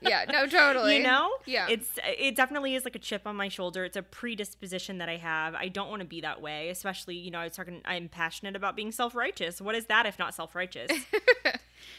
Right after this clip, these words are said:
Speaker 1: No, but I, but
Speaker 2: So
Speaker 1: the thing is, like, you're, like I just said, you're aware of those things, and, like,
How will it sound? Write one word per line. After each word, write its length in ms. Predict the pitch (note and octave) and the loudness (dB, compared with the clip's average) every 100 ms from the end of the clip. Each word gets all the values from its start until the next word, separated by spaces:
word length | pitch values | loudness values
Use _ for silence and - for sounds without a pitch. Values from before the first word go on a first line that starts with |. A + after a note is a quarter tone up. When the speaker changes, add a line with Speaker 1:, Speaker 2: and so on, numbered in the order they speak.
| - - | -14 0
Speaker 1:
No, 100 | E4+ | 2
but 140 | G#3 | 8
I, 140 | F#3+ F3+ | 8 6
but 80 | E3+ | 2
Speaker 2:
So 60 | F4 | 0
Speaker 1:
the 60 | |
thing 220 | E4 G#4 G4+ | 0 -2 -2
is, 140 | D#4+ | -2
like, 180 | D#4+ B3+ | -4 -4
you're, 180 | B3 A3 | -6 -2
like 180 | A#3+ | 0
I 80 | B3 | 2
just 160 | A#3 B3 | 0 -2
said, 220 | A#3 F3+ | -2 -2
you're 200 | G3 G#3+ | -2 -2
aware 420 | A3 G#3 A3 A3+ G#3+ | -2 -2 0 4 2
of 120 | G#3+ A3 _ | 0 -6 _
those 300 | A3 G#3+ G3+ | -6 -4 -4
things, 360 | - G#3 A#3 C4+ | -4 -4 -4 -4
and, 80 | C4 | -4
like, 200 | C#4 | -4